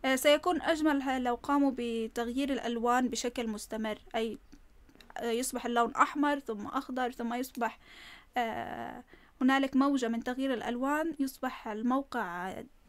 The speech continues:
ديناميكي أكثر <laughs> ف-، أو متحرك أكثر. ف... هذا بالنسبة لتجربتي، هذا الشيء الذي، آه، نظرتي الأولى لهذا الموضوع.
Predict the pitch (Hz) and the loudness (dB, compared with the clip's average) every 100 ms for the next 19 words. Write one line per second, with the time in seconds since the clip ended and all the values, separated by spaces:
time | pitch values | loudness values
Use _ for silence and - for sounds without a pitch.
0 | _ 220 254 262 277 320 - 269 - 240 | _ -2 2 4 4 2 0 -2 -4 -6
1 | 202 - 277 _ - - - - - - | -6 -6 -8 _ -20 -20 -20 -20 -20 -4
2 | 262 240 226 254 254 262 254 294 269 254 | 0 0 0 2 2 2 2 2 0 -2
3 | 233 - - - _ _ - - - _ | -8 -8 -14 -16 _ _ -20 -20 -20 _
4 | - - 269 262 262 262 - _ _ _ | -10 2 4 4 2 -2 -6 _ _ _
5 | _ _ _ _ _ _ _ - - _ | _ _ _ _ _ _ _ -20 -20 _
6 | _ - - 392 403 392 370 - 311 311 | _ -4 4 6 6 2 2 4 4 4
7 | 269 262 269 247 240 262 311 294 - 320 | 0 0 -2 -4 -2 0 0 0 2 4
8 | 277 277 285 277 285 - - _ 247 247 | 4 4 2 2 -2 -4 -18 _ -2 0
9 | 240 247 240 240 277 294 302 277 247 285 | 0 -2 -4 -2 -2 0 0 -2 -6 -4
10 | 277 247 254 233 - 233 226 240 285 339 | -2 -2 -2 -2 -4 -6 -6 -4 0 0